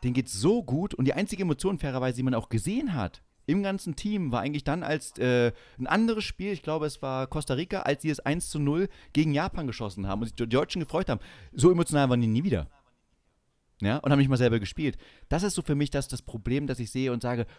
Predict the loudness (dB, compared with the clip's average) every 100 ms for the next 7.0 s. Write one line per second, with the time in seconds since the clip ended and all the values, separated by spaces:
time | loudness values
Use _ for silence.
0 | -6 2 2 2 -2 -4 -2 -2 -4 -4
1 | -2 -2 -2 -6 _ -2 4 6 6 4
2 | 0 -12 -8 -6 -2 0 0 -2 0 0
3 | 0 -2 -4 -2 -2 -4 -6 -6 -6 -8
4 | -10 -18 -4 -2 0 -2 -4 -6 -6 -4
5 | -4 0 0 -2 -4 -2 -2 -2 -6 -4
6 | -4 -2 -2 -4 -4 0 -2 0 0